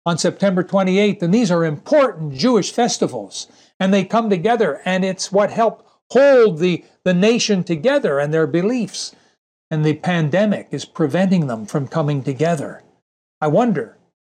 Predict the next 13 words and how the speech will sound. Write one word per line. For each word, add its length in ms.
if 160
God 280
is 140
using 540
the 80
pandemic 680
to 60
get 220
the 100
attention 640
of 200
the 280
Israelis, 840